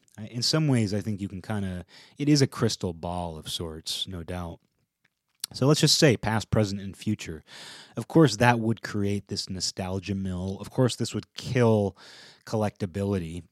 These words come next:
Uh, of course, it would at least help kill it. You know, like I said, I think these companies who decided to start, you know, you know,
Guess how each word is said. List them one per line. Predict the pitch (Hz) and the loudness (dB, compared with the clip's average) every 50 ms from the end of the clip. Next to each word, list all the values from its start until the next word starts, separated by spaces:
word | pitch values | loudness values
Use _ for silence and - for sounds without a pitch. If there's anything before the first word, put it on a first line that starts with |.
| _ _ _ _ _ _ _ _ _ _ _ _ - | _ _ _ _ _ _ _ _ _ _ _ _ -18
Uh, | 92 92 90 90 90 92 | -16 -16 -14 -14 -14 -14
of | - - | -14 -10
course, | - 120 113 95 - - | -6 -4 -4 -4 -4 -6
it | 110 104 | -8 -6
would | 101 98 95 92 90 90 92 85 85 _ _ _ - | -6 -6 -6 -6 -6 -8 -12 -20 -20 _ _ _ -8
at | 117 | -2
least | 139 151 135 - - | 0 0 0 0 0
help | - 127 117 113 - - | 4 4 4 4 4 -2
kill | - - - 73 76 78 | -10 -10 -10 -10 -10 -14
it. | 85 - _ _ _ | -16 -16 _ _ _
You | - 92 | -10 -8
know, | 92 95 | -8 -8
like | 95 - 90 | -8 -8 -8
I | 87 | -10
said, | 78 - - 110 90 80 80 | -8 -6 -4 -4 -4 -6 -8
I | 85 | -12
think | - - 107 98 - | -8 -8 -8 -8 -6
these | 101 87 - | -8 -8 -8
companies | - - 117 107 92 107 98 95 90 87 85 - - | -4 -2 -2 -2 -2 -2 -4 -4 -4 -6 -8 -10 -8
who | 101 95 87 87 87 85 _ - - - - - - - - - _ - | -8 -6 -6 -6 -8 -10 _ -18 -20 -20 -20 -20 -20 -20 -20 -20 _ -6
decided | - - - 113 101 95 92 90 82 | -4 -2 0 0 0 -2 -4 -6 -8
to | 85 | -8
start, | - - 101 92 92 87 | -4 -4 -4 -4 -4 -8
you | 92 104 95 | -12 -12 -12
know, | 90 85 - _ _ _ _ _ | -12 -12 -16 _ _ _ _ _
you | - 107 98 | -12 -10 -10
know, | 87 82 | -10 -12